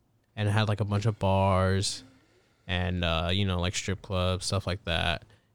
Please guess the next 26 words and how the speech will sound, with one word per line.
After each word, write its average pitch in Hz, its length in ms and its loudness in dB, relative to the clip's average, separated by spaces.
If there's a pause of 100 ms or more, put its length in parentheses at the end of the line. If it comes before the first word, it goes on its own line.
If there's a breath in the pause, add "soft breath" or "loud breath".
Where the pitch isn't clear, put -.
And, 92 340 -4
uh, 85 340 -2 (180)
I 101 60 -6
would 120 120 -2
go 117 120 2
there 98 320 2
pretty 95 300 -4
often, 90 500 -2 (160)
go 92 80 -6
to 92 60 -2
the 90 100 -2
bars 92 360 -2
and 98 100 -4
stuff 92 220 -4
like 87 140 -6
that. 87 280 -2 (500)
Um, - 460 -2 (880)
and 110 100 -2
yeah, 107 160 4
I 123 60 6
went 127 160 4
scuba 120 340 0
diving 117 320 0
a 113 60 -4
couple 120 220 -4
times. 113 500 -2